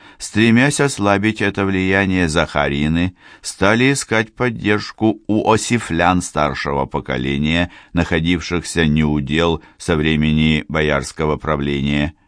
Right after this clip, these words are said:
По их совету царь, едва оправившись от болезни, предпринял путешествие в Кирилло-Белозерский монастырь. Там жил на покое Вассиан Топорков,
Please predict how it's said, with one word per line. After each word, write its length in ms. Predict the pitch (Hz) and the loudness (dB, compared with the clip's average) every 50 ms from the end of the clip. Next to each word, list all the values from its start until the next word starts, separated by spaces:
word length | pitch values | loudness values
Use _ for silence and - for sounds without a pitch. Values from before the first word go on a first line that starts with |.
| _ _ _ _ _ _ _ _ - | _ _ _ _ _ _ _ _ -2
По 160 | 85 85 85 | 0 2 4
их 240 | 87 101 107 104 - | 4 2 2 0 -2
совету 640 | - - 92 85 76 80 82 80 73 - 71 67 60 | -2 0 0 0 2 2 0 0 0 -2 -6 -8 -8
царь, 400 | - - - 67 69 71 78 76 - _ _ _ _ _ _ _ _ _ - | -8 -6 -4 -2 0 0 -2 -4 -10 _ _ _ _ _ _ _ _ _ -2
едва 400 | 87 95 92 82 85 87 85 80 | 0 0 0 0 0 2 2 2
оправившись 800 | 76 - 80 76 76 71 69 69 69 67 - - 76 73 - | 0 -2 -2 -2 0 0 -2 -4 -4 -6 -6 -6 -6 -6 -4
от 120 | 73 67 62 | -6 -6 -6
болезни, 720 | 62 65 64 65 69 71 69 67 78 85 92 101 101 _ _ _ - - - - - - | -6 -6 -4 -4 -4 -4 -4 -2 -2 -2 -2 -2 -4 _ _ _ -20 -20 -20 -20 -14 -4
предпринял 600 | - 107 107 95 - - 135 175 180 170 160 139 | 0 2 2 0 0 -4 -2 0 0 0 0 -2
путешествие 800 | - 110 101 80 90 80 - - 113 120 117 - - - 104 98 | -2 -4 -6 -4 -4 -4 -2 0 0 0 0 -2 0 2 2 2
в 100 | 90 - | 2 0
Кирилло-Белозерский 1400 | - - 85 87 85 92 101 104 98 98 92 80 87 82 78 78 78 73 69 78 85 87 80 80 - - 78 78 | -4 -4 -2 -2 0 2 2 2 2 2 0 0 0 0 0 0 -2 -2 0 0 0 0 0 -2 -6 -4 -2 0
монастырь. 800 | 78 78 78 76 80 80 76 - - - - 71 62 - - _ _ _ _ _ _ _ - - - - - _ | 0 0 0 0 0 -2 -4 -4 -8 -8 -6 -6 -6 -8 -12 _ _ _ _ _ _ _ -20 -20 -20 -20 -18 _
Там 300 | - 101 110 139 175 175 | -2 0 2 2 2 2
жил 340 | 151 123 120 135 147 147 135 | 0 0 0 2 2 2 2
на 160 | 117 110 104 | 2 0 0
покое 640 | - - 92 85 76 - 95 104 110 107 107 104 82 | 0 0 -2 -2 -2 -2 0 2 2 4 2 2 0
Вассиан 800 | 64 82 90 85 80 - - - 80 82 87 95 98 98 90 85 | 0 -2 -2 -2 -2 -4 -8 -4 -2 0 2 2 2 2 0 -2
Топорков, 840 | - - 92 82 - 85 80 69 64 - - 82 92 98 - - | -4 -4 -6 -4 -2 -2 -2 -2 -2 -4 0 2 2 2 0 -8